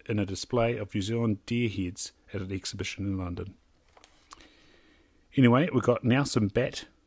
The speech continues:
Oh, there we go. There's the bat. M-, Motua Swamp, Manawatu, nineteen fifty-six, uh, for number eight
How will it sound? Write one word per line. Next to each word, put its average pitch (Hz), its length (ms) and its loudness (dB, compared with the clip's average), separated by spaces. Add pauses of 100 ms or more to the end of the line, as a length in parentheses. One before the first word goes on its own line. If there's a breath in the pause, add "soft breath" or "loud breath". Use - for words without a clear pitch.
Oh, 165 180 2
there 117 100 2
we 104 80 2
go. 117 100 4
There's 123 200 4
the 92 40 -6
bat. - 340 -4 (360 soft breath)
M-, 110 280 -2
Motua 123 540 4
Swamp, 113 360 2 (160)
Manawatu, 104 600 2 (220)
nineteen 110 220 2
fifty-six, - 840 -8 (960 soft breath)
uh, 95 280 -8
for - 100 -4
number 113 300 6
eight - 200 -12